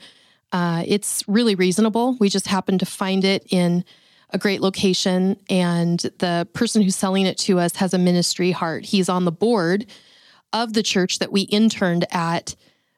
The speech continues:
coming right out of Bible college. It's just crazy, the God story. But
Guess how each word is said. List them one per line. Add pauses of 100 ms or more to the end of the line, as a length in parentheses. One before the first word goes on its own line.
(720)
coming
right
out
of
Bible
college.
It's
just
crazy,
the
God
story. (580)
But